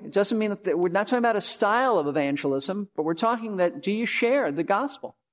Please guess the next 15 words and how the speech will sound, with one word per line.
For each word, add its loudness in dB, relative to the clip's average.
That's 0
what 4
a 0
peacemaker -2
does. -2
Do -6
you 0
tell 2
others 2
how 2
to 2
have -2
peace -2
with -2
God? -2